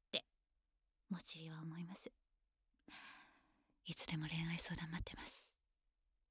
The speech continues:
で、あれ、違うコーナーになっちゃいましたけれども。<laughs> あれですね。あの、縛られるのは、こう、一回されてみたいです。あの、物理的に。うん、はい。<laughs> あ、これも違う。はい。<laughs> もうどんどん違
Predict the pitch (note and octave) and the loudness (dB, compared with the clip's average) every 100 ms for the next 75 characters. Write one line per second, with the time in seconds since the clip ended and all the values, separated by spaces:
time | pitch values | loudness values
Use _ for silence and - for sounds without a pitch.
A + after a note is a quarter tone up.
0 | _ _ _ _ _ _ - - - - | _ _ _ _ _ _ -10 -6 -2 8
1 | A#3+ A#3+ A3 C#4 D4+ F#4+ C#4+ G#4 G4 C4 | 10 12 10 12 12 12 12 12 12 12
2 | A#3 C#4+ C#4 B3 - C#4+ C4+ C4+ E4 G4 | 12 12 12 12 12 12 12 12 12 12
3 | - C4+ B3+ - - F#4+ - - - - | 12 6 8 10 12 12 10 8 8 10
4 | - C4 D4 D5 G5+ G4+ G4+ A#4 - - | 8 12 12 12 12 12 12 12 10 -20
5 | - - - A#3 - - F#4 C#5 F5+ F5 | -20 -2 6 6 6 6 12 12 12 12
6 | F5 F5 E5 C#5 G4 C#4+ A#3+ A3+ - - | 12 12 12 12 12 12 12 6 2 0
7 | D#4+ - A#4 G#4 G#4 G4+ F4+ D4+ A#3+ - | 8 12 12 12 12 12 12 12 10 10
8 | C#4 C4 - - C4+ D4+ E4 C4+ C4+ A#3 | 12 12 12 8 12 12 12 12 12 12
9 | - E4 C#4+ A3 - D#4 A#3 - - - | 12 12 12 12 12 12 12 10 8 6
10 | - - C4 B3+ D#4 D#4+ D4+ - B3+ A3 | -4 6 8 12 12 12 12 12 12 12
11 | - D#4+ D#4+ C4 - - - F4+ - E4 | 12 12 12 12 12 2 10 10 12 12
12 | - E4+ - - - - - C4 B3+ G4 | 12 12 12 12 12 10 10 12 12 12
13 | F#4+ E4+ A3+ | 12 12 12